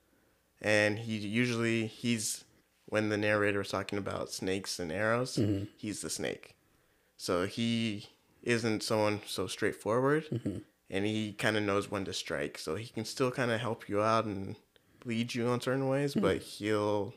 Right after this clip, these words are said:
Speaker 1: help you out just until you get to that point where, okay, this is where I'm gonna flip on you.
Speaker 2: Yeah.
Speaker 1: So they automatically assume it's him trying to do a power grab, take this guy out, and then he becomes the leader. But he has a couple good points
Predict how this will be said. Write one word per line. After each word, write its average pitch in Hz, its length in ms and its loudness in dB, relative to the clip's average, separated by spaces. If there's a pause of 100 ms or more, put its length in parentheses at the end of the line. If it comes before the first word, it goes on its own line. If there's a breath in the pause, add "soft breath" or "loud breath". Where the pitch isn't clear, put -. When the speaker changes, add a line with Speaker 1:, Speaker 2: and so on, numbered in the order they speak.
(280)
Speaker 1:
help 110 240 0
you 110 100 6
out 104 160 2
just - 200 -2
until 98 300 2
you 95 120 -4
get 95 160 0
to - 100 -4
that 85 140 -2
point - 280 -6
where, 90 300 -6 (140)
okay, 90 260 -4
this 95 180 -6
is - 60 -6
where 85 160 -6
I'm 95 100 -6
gonna 92 300 -8 (640)
flip - 320 0
on 65 160 -8
you. 50 160 -12 (120)
Speaker 2:
Yeah. - 220 -4 (380 soft breath)
Speaker 1:
So 107 360 4
they 107 280 0 (120)
automatically 98 520 0
assume 90 300 -4
it's 98 120 -4
him 123 240 2 (220)
trying 98 240 -4
to 104 80 -4
do 101 120 0
a 92 60 -2
power 127 320 4
grab, 120 460 4 (480)
take 101 180 -4
this - 140 -10
guy 104 300 2
out, 107 400 0 (200)
and 92 160 0
then 98 140 -2
he 95 160 -4
becomes 87 320 -8
the - 120 -16
leader. 90 280 -10 (500 soft breath)
But 113 120 -2
he 113 60 4
has 110 120 2
a - 40 -6
couple 113 220 -2
good 101 240 -2
points 143 500 0